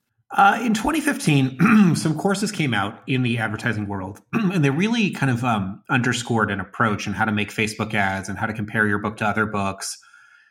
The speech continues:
And it worked well, I think, for a lot of people that took the course, but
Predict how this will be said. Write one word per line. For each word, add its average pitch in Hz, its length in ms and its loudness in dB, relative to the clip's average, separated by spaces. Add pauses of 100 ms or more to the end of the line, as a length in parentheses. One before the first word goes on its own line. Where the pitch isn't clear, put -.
(280)
And 160 100 2
it 170 80 0
worked 220 300 0
well, 127 340 4
I 98 100 2
think, 107 200 -4
for 113 120 -2
a 107 60 0
lot 104 160 2
of 107 80 -2
people 107 200 -4
that 98 120 -10
took 117 280 -10
the 113 80 -6
course, 104 500 -4
but 120 460 -2